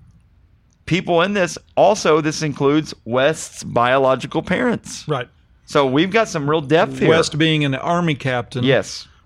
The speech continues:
Speaker 2: And, uh, of course, uh, Artemis Gordon being a U S Marshal.
Speaker 1: McGrath, um, is chased around this town that they're in, and they don't, they don't really give a name for it necessarily.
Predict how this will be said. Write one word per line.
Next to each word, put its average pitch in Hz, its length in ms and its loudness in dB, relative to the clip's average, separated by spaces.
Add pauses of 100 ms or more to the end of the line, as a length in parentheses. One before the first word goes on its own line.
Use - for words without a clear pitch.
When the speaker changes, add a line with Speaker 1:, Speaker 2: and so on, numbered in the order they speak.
(280)
Speaker 2:
And, 135 280 -4
uh, 123 400 0
of - 140 -10
course, 135 320 -4
uh, 120 360 -4
Artemis 151 360 -2
Gordon 135 340 -2
being 123 200 -4
a 120 40 -2
U 123 180 -2
S 107 120 -8
Marshal. 127 400 -8 (540)
Speaker 1:
McGrath, 185 840 0 (360)
um, 143 580 2 (760)
is 151 260 0
chased 160 520 -2
around 131 460 0
this 123 280 -6 (460)
town 139 340 0
that 104 120 -4
they're 101 180 -4
in, 95 360 -6 (500)
and 110 280 -4
they 113 40 -2
don't, 127 220 -4
they 113 100 0
don't 120 140 -2
really 113 160 -2
give 113 140 -4
a 120 60 -2
name 107 280 -4
for 101 200 -4
it 73 60 -6
necessarily. 104 600 -4